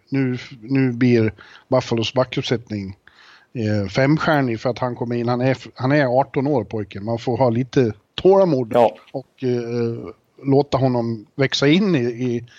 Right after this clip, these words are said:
Speaker 1: i N H L och i den här rollen och alltihop.
Speaker 2: Ja, precis. Det, det, det måste man ha för, eh, så, alltså, han är ju förmodligen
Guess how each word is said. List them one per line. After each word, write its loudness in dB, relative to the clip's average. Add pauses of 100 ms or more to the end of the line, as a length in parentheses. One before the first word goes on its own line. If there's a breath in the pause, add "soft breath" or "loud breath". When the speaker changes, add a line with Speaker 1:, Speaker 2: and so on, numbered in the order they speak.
(120 loud breath)
Speaker 1:
i 4
N 0
H 0
L 0
och -6
i -2
den -4
här -2
rollen -4
och -4
alltihop. -6 (960 soft breath)
Speaker 2:
Ja, 8
precis. 2
Det, 4
det, 4
det 6
måste 0
man 0
ha 0
för, 2
eh, -4 (920 loud breath)
så, 2
alltså, -2 (120)
han 0
är 4
ju 4 (280)
förmodligen 4